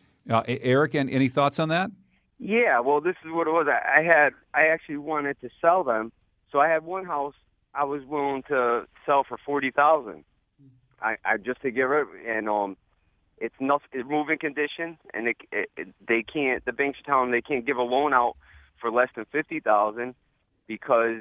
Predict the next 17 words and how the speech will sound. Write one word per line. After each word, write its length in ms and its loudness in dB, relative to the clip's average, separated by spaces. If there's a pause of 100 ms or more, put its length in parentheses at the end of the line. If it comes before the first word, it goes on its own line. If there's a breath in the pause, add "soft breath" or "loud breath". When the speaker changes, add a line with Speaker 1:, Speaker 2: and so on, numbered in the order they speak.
(140)
Speaker 2:
the 80 2
rules 480 -4
in 80 -4
Connecticut, 680 0 (460)
um, 380 2
limit 260 2
them, 400 0
and 160 -8
they, 240 0
they 80 -4
can 140 -6
only 160 0 (140)
charge 200 2
a 60 -8
per-, 140 -16 (180)
certain 180 -4
percentage. 540 0